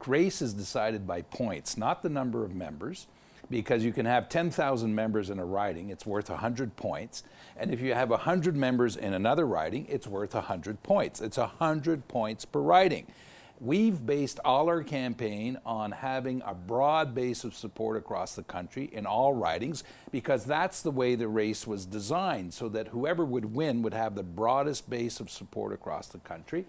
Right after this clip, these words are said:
And, uh, we're very confident of where we are right now. We feel very good.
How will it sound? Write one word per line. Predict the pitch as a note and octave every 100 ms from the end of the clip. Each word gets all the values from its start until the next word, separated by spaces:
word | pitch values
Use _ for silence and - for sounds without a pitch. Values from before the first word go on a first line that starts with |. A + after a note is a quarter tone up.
| - - - - -
And, | C3+ C3 C3 B2
uh, | B2+
we're | A#2+ C3
very | B2 B2+ C3
confident | - C3+ C#3+ - C#3+ D3
of | B2+
where | C#3 C#3+
we | C#3+
are | D3 F3
right | F#3+ A#2 D#2+
now. | F2+ D#2+
We | F#2+
feel | F#2+ A#2+ A2
very | G2 G2+ C#3+ F3+ D#3
good. | F#2+ D#2